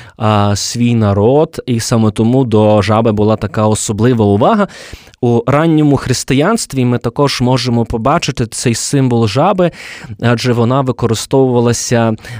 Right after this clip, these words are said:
для світильників у храмі.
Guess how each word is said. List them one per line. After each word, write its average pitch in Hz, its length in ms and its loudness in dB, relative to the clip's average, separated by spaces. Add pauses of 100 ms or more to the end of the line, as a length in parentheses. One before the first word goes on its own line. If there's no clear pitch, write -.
для 117 640 2
світильників 127 1160 0
у 120 100 -4
храмі. 139 720 2